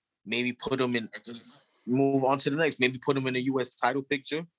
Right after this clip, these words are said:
Him and Sheamus, I think, would be fire. I think that would be a good feud for both of them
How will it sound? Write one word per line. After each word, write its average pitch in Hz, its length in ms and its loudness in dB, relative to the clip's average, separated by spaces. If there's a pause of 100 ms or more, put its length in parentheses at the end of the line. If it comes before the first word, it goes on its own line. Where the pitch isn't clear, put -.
(320)
Him 196 240 2
and 147 120 0
Sheamus, 143 400 0
I 113 80 -2
think, 113 220 -10
would 104 100 -10
be 101 100 -8
fire. 117 400 4
I 151 100 4
think 143 220 0
that 123 160 2
would 123 120 -2
be 120 120 -4
a 107 60 -6
good 113 220 -6
feud 123 240 -6
for 95 240 -6
both 170 300 2
of 123 80 -2
them 92 240 -4